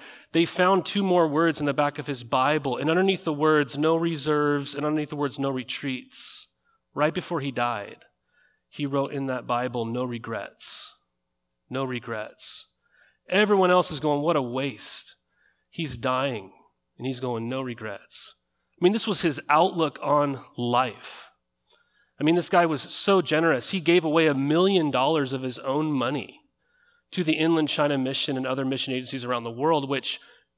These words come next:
is still a lot of money, right? But today, that amount of money would actually be twenty-eight million dollars as a twenty-year-old. I mean, so, so most of us, I think, we, we look at a man like this and we think, maybe, how is this possible for somebody like him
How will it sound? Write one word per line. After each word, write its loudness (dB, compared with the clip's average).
is 2
still 2
a 4
lot 2
of -2
money, -2
right? 2
But -2
today, 2
that 4
amount 4
of 2
money 2
would 0
actually -2
be -4
twenty-eight -2
million -2
dollars -8
as -6
a -8
twenty-year-old. -2
I -6
mean, -2
so, 0
so 4
most 4
of 4
us, 4
I 0
think, 0
we, -4
we -2
look 2
at 4
a 4
man 4
like 2
this 0
and -6
we -2
think, -4
maybe, -2
how 4
is 2
this -4
possible -2
for -6
somebody -2
like -4
him -4